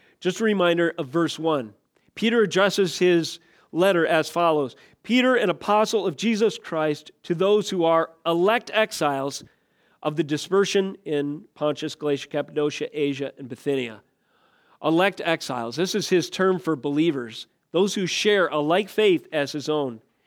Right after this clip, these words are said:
those who populate the churches in these outer regions.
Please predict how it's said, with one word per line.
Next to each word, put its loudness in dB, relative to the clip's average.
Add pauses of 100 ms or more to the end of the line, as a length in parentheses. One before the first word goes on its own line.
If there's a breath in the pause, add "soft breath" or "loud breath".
(320 soft breath)
those 2
who 0
populate 2
the -2
churches -2 (120)
in -2
these 0
outer 0
regions. -2